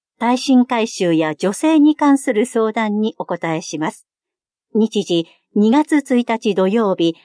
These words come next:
午後一時から四時半の間の四十五分間。場所は区役所本庁舎二十階。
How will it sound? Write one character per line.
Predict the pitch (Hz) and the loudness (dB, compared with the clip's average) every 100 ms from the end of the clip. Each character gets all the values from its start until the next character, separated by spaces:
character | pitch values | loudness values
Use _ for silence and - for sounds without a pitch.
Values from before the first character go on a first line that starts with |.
| _ | _
午 | - 214 | -4 0
後 | 196 175 | 0 -2
一 | 208 - | -4 -4
時 | 294 269 | -2 -2
か | 202 | -2
ら | 175 | -2
四 | 165 175 | -2 -2
時 | 180 269 | 0 -2
半 | 269 240 175 | 0 0 0
の | 165 - | -2 -2
間 | 175 170 170 | -4 -2 -2
の | 165 170 - _ | 0 -2 -6 _
四 | 190 220 202 | -2 0 0
十 | 170 160 | 0 -2
五 | 151 185 | -2 -6
分 | - 220 | -4 -4
間。 | 175 160 127 - _ _ _ _ _ _ - | -4 -8 -10 -14 _ _ _ _ _ _ -6
場 | 202 | -6
所 | - 285 | -2 0
は | 277 269 | 2 0
区 | 254 | 2
役 | 285 359 | 0 0
所 | - 214 175 | -4 -4 -2
本 | 240 233 | 0 0
庁 | 226 233 202 | 0 -2 -2
舎 | - 156 | -4 -4
二 | 160 170 | -2 -2
十 | 220 - - | -6 -8 -12
階。 | 131 | -12